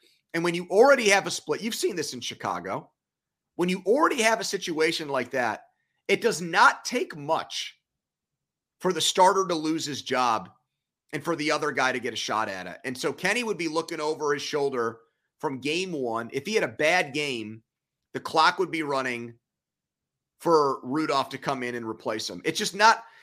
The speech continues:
it's just not a conducive environment for, for a quarterback to thrive and succeed.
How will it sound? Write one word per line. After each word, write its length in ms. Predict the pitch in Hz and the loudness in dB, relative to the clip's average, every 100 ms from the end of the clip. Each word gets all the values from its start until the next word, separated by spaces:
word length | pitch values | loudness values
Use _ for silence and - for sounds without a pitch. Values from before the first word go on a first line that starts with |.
| _ | _
it's 120 | 180 | -6
just 140 | 202 | -4
not 140 | 226 254 | 4 4
a 60 | |
conducive 640 | 254 240 190 202 196 190 165 | 4 -2 -4 -4 0 -2 -2
environment 640 | 151 139 151 156 131 113 - | 0 2 4 2 -2 -10 -4
for, 420 | 135 123 113 - _ - | -2 0 -2 -6 _ -6
for 120 | 147 | -6
a 40 | |
quarterback 560 | - 156 151 131 131 - | -2 -2 0 0 0 -2
to 80 | 120 | -12
thrive 500 | - 127 127 123 110 | -6 -2 0 0 -4
and 100 | 104 | -8
succeed. 560 | - - - 98 78 | -8 -8 -8 -8 -12